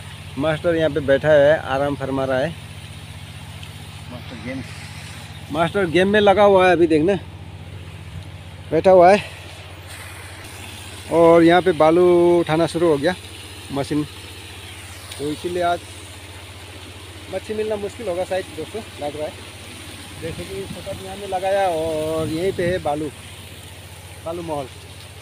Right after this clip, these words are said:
Speaker 1: तो यहाँ से बालू उठा रहा है मशीन से, जैसे कि, अ, डंपर में मशीन कुछ इस तरह है, दिखाएंगे थोड़ा। डंपर आके बैठा हुआ है, बालू लोड हो रहा है यहाँ में,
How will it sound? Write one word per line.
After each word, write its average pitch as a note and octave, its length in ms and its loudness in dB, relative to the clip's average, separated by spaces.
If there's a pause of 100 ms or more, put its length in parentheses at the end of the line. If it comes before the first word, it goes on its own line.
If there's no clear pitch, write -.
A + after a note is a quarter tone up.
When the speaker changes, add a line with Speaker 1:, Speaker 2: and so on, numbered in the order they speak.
(400)
Speaker 1:
तो D#3+ 300 -2
यहाँ F3+ 180 -2
से F3+ 120 -8
बालू D#3+ 240 -2
उठा D#3+ 180 -8
रहा D#3+ 140 -8
है E3 60 -10 (360)
मशीन E3 280 -14
से, - 800 -18 (360)
जैसे D3 220 -16
कि, D#3+ 80 -12
अ, C3+ 1000 -4
डंपर D#3 280 4
में G#3 120 2 (1300)
मशीन E3 300 2
कुछ F#3+ 240 -2
इस F3+ 140 -2
तरह E3+ 180 2
है, D#3 80 2
दिखाएंगे F3+ 400 2
थोड़ा। D#3 200 0 (1600)
डंपर G3 260 0
आके A3+ 560 2
बैठा G#3+ 240 2
हुआ G#3+ 160 4
है, - 320 -4
बालू G3+ 260 2
लोड G#3 420 -2
हो G3 80 2
रहा G3 100 2
है F#3+ 80 0
यहाँ F3+ 120 -2
में, A#3+ 100 -6